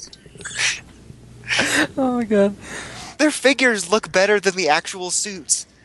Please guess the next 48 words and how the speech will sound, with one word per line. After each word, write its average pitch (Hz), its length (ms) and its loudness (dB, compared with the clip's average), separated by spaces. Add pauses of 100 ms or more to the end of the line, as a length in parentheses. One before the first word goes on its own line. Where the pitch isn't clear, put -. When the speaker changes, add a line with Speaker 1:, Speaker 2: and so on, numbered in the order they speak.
Speaker 1:
That 196 180 2
shouldn't 202 320 -4
happen. 175 540 0 (1600)
Like, 196 260 0
I 226 140 4
was 220 160 0
thinking, 220 520 -4
"I 254 160 4
like 285 200 0
Super 180 260 -2
One's 160 260 2
design," 170 420 4
and 170 80 2
then 180 100 2
we 190 100 -4
just 208 220 0
saw 202 240 4
him 175 100 -4
in 151 100 -2
Superhero 175 480 0
Taisen 165 440 2
Z, 151 360 2 (220)
and 196 80 4
he's, 208 120 0
like, 202 160 4
fighting, 190 400 2
and 170 60 0
his, 170 140 -6
like, 180 160 0 (680)
chest - 340 0
is 190 100 2
hitting 202 200 0
him 208 140 -4
in 185 60 -6
his 175 160 -6
face. 214 380 0
I'm 143 100 -8
like, 143 160 0 (120)
"I - 60 -10
didn't 330 160 0
realize 277 280 4
he 220 100 0
was 220 120 0
so 202 200 2
fat - 460 0
in 180 80 -12
real 143 240 2
life." 127 580 0